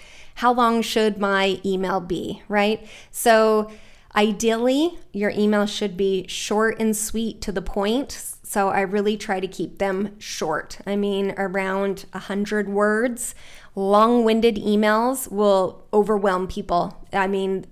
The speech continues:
they just don't read them. They kind of scan.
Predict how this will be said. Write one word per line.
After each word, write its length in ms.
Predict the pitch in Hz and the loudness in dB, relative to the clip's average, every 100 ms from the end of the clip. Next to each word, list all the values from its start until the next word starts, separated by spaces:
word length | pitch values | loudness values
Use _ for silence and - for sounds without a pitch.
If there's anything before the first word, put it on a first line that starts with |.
| - | -6
they 200 | 185 190 | -4 -2
just 320 | 180 190 - | -4 -8 -2
don't 180 | 202 180 | -2 2
read 240 | 196 196 | 0 0
them. 240 | 170 175 170 | -2 -2 -4
They 120 | 180 | -6
kind 260 | 202 196 | -4 -4
of 80 | 196 | -4
scan. 640 | 196 - 240 240 233 240 | -6 -2 0 2 2 0